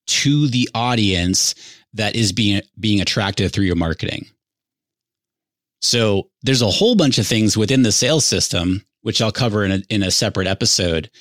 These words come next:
coming up here, because this is a big thing, um, that I'm seeing a lot recently too. But again, simplicity's sake, you've got a marketing system where you're attracting the audience. You've got a sales system that is converting those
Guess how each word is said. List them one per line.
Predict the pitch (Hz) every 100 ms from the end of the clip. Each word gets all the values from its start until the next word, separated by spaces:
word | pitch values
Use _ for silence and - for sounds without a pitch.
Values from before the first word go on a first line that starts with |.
| - -
coming | 107 101 101
up | 104
here, | - 92
because | 85 80 90 85
this | 107 110
is | 98
a |
big | 90 90 87
thing, | - 95 90 85 82 _ -
um, | 87 85 85 - 92
that | 101
I'm | 90
seeing | 104 98
a | 92
lot | 87 98
recently | 92 82 85
too. | - 139 113 80 - _ _ _ _ -
But | 104 95 - _ _ 113
again, | 107 110
simplicity's | 92 - 95 95 - 107 95
sake, | - 92 90 -
you've | 98
got | 101 92
a | 92
marketing | 110 151 165 170
system | 160 160 - 170 180 - _
where | 113
you're | 104 90
attracting | - 131 131 143
the | 127
audience. | 123 127 135 139 - - - - -
You've | 101
got | 101
a | 92
sales | - - 147 156
system | - 117 - 107 101 98 - -
that | 101
is | 101
converting | - 95 98 143 147 123
those | 110 113 104